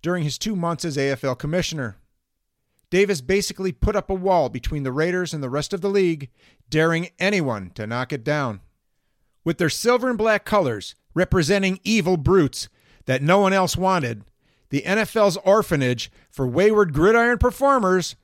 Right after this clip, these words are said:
quickly adopted Davis's philosophies and pounded the opposition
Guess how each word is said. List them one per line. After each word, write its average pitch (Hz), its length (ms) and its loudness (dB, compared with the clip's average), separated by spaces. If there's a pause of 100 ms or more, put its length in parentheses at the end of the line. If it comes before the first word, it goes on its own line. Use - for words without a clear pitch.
(220)
quickly 226 380 2
adopted 175 560 0
Davis's 214 480 0
philosophies 190 800 0 (200)
and 139 200 -2
pounded 196 400 0
the 165 100 2
opposition 175 680 0